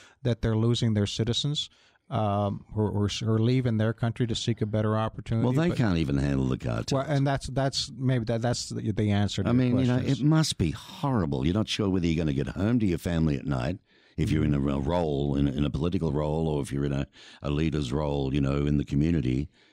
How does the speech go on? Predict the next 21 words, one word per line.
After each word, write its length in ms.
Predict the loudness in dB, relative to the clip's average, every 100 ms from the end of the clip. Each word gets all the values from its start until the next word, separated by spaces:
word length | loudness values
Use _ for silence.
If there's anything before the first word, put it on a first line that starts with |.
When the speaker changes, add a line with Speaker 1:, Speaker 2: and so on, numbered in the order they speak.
| _ -8
Speaker 2:
uh, 300 | -4 -2 -2
'cause 140 | -4 -4
the 80 |
cartel 400 | -2 -2 -2 -2
will 100 | -2
get 240 | -2 -4 -2
you 120 | -4
if 100 | -2
you 80 | -2
don't 220 | 0 -2
just 240 | -2 -2
say 120 | -2 0
yes 360 | 0 0 -2 -6
and 80 |
buckle 280 | -4 -4 -4
down 200 | -2 0
and 80 | 0
do 120 | 2
as 100 | 0
you're 60 | -2
told. 360 | -2 -2 -4